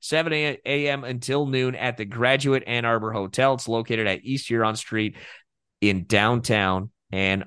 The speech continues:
Arbor. And if you won't be in Ann Arbor this weekend and are still looking for some of that comfortable, officially licensed gear, be sure to check out Home Field Apparel online at home field apparel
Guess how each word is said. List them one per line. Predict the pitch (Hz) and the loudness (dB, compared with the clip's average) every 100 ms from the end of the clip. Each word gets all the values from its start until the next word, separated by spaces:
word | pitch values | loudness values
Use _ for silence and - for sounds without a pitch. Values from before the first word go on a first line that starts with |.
| - | 0
Arbor. | 95 95 78 82 | 2 2 0 -4
And | |
if | 85 | -2
you | 107 | 0
won't | 139 294 349 | 4 4 6
be | 202 | 6
in | 165 | 6
Ann | 151 | 6
Arbor | 135 127 120 | 6 6 4
this | 117 113 127 | 2 0 2
weekend | 120 120 127 | 2 2 0
and | 110 | -2
are | 92 | -4
still | - 135 | -2 0
looking | 127 120 113 | 2 0 0
for | 113 | -2
some | - 123 | 0 0
of | 110 | 0
that | 95 - | -2 -2
comfortable, | 123 123 110 104 95 | -4 -4 -4 -2 0
officially | 123 117 101 98 | 0 0 -2 -2
licensed | 98 101 98 107 | -2 -2 -6 -2
gear, | 95 92 | 0 0
be | 92 | 0
sure | - 95 | 0 0
to | 87 | 0
check | - 98 | 0 2
out | 92 90 - - | 2 2 -2 -2
Home | - 226 | 4 4
Field | 247 233 | 6 4
Apparel | 214 180 185 175 | 6 6 8 8
online | 180 160 101 95 - - - | 6 6 4 2 -8 -20 -8
at | 92 87 | -4 -4
home | 113 113 | -4 -4
field | 120 120 120 - 120 | 0 2 2 -2 -4
apparel | 120 - - 127 98 71 | -4 -2 2 4 4 -2